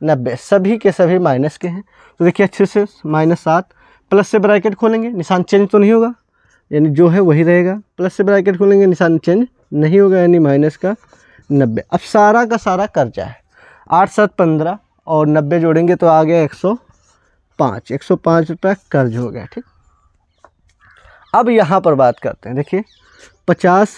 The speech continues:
अब यहाँ पर माइनस लिखा है, माइनस से ये ब्रैकेट खोलेंगे तो निशान क्या हो जाएगा, प्लस का चालीस। यहाँ पर देखिए माइनस से ब्रैकेट खोलेंगे यानी प्लस का दो। अब सभी पचास और चालीस, नब्बे और दो,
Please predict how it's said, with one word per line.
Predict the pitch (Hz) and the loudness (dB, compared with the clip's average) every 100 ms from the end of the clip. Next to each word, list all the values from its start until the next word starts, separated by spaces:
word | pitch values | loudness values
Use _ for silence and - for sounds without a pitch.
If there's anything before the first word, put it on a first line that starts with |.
| - _ - _ _ _ _ _ - | -20 _ -20 _ _ _ _ _ -6
अब | 156 | 2
यहाँ | 175 196 | 2 4
पर | 202 | 2
माइनस | 196 196 214 196 | 4 4 2 0
लिखा | 214 233 | -4 -4
है, | 247 151 | -2 0
माइनस | 156 170 190 | 2 2 2
से | 208 | 2
ये | 202 | 2
ब्रैकेट | 175 180 208 | 2 0 0
खोलेंगे | 202 226 220 220 226 - _ _ _ | 0 0 2 0 -2 -6 _ _ _
तो | 165 | 0
निशान | 160 180 180 | 2 2 2
क्या | 214 | 2
हो | 226 | 4
जाएगा, | 220 143 - | 4 0 -2
प्लस | - 139 - | -2 -2 -2
का | 127 117 - _ _ _ _ _ | -8 -8 -14 _ _ _ _ _
चालीस। | 131 123 139 175 - _ _ _ _ - | -6 -4 -4 -6 -12 _ _ _ _ -4
यहाँ | 160 185 | 0 0
पर | 208 | 0
देखिए | 196 208 | 0 2
माइनस | 196 185 190 | 2 0 -2
से | 196 | -2
ब्रैकेट | 202 190 185 | 0 0 0
खोलेंगे | 196 196 196 | 2 4 4
यानी | 196 180 165 | 2 0 0
प्लस | 143 151 | -2 -4
का | - 180 - _ 135 | -6 -10 -10 _ -8
दो। | 127 98 - - - - - | -6 -8 -10 -20 -20 -12 -6
अब | - | -4
सभी | - 196 247 220 - - - - | 0 2 0 -2 -12 -20 -12 -6
पचास | - 208 208 | 0 0 2
और | 202 | 2
चालीस, | 202 196 | 2 2
नब्बे | 190 175 185 | 2 2 2
और | 202 | 2
दो, | 185 240 | 2 -2